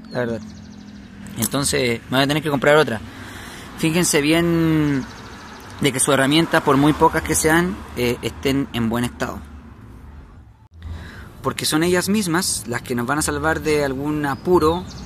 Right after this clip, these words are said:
cuando estemos en ruta. Entonces, si no están bien, eh, si no están en su cien por ciento, no vamos a poder solucionar la, la avería que queremos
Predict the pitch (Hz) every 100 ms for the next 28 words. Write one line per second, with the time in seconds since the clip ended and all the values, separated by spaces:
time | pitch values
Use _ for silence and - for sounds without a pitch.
0 | - - - 127 123 147 151 143 165 170
1 | 131 147 151 139 - 131 147 - 175 175
2 | 202 160 165 - - - - - - -
3 | - - - - 123 120 117 117 113 131
4 | 151 170 175 165 160 - 175 165 160 -
5 | 185 - 196 180 175 - - - 147 170
6 | 170 147 151 165 160 160 160 - 160 151
7 | 160 156 156 151 147 139 135 135 143 151
8 | 143 139 135 131 131 131 135 - - -
9 | - - - - 131 127 135 139 131 127